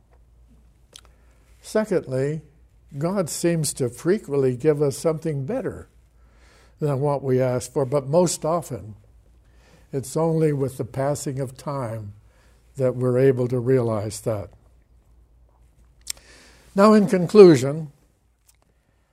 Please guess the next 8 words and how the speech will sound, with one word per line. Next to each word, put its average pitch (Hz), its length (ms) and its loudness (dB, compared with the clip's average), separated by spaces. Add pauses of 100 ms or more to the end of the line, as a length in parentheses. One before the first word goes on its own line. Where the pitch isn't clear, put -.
(180)
I 151 160 -6
just 160 300 -4
want 165 280 -2
to 156 120 -6
leave 151 340 -4
you 151 220 -4
with 147 440 -8
these 143 580 -8